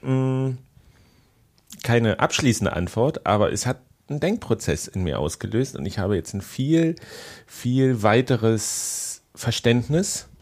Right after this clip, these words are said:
vom Thema Geld und dass Geld eigentlich was sehr viel Abstrakteres ist, als ich dachte. Also es gibt diese, diese konkrete Komponente, aber, äh, auch in den Gesprächen jetzt auch nochmal mit den Autoren wirklich, wie sie auf die, ihre Geschichten gekommen sind und was sie inspiriert hat dazu,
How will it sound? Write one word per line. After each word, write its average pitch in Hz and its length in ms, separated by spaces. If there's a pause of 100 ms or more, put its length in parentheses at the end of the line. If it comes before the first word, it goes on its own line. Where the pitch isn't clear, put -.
(120)
vom 123 220
Thema 117 300
Geld 120 420
und 110 340
dass - 220
Geld 107 240
eigentlich 98 420
was - 200
sehr 87 140
viel - 140
Abstrakteres - 680
ist, - 280
als - 260
ich - 200
dachte. - 280
Also 87 120
es - 120
gibt - 160 (140)
diese, 87 380 (280)
diese - 160
konkrete 104 520
Komponente, 107 680
aber, 87 360 (760)
äh, 87 340
auch 104 160
in 110 100
den 113 140
Gesprächen 127 580
jetzt 123 180
auch 101 140
nochmal 107 300
mit 107 140
den 110 120
Autoren 113 560
wirklich, 117 440
wie 117 120
sie 113 220
auf 107 180
die, 110 200
ihre 110 260
Geschichten 120 440
gekommen 110 380
sind 104 240
und 104 160
was 110 180
sie 98 200
inspiriert 104 560
hat 107 160
dazu, 110 500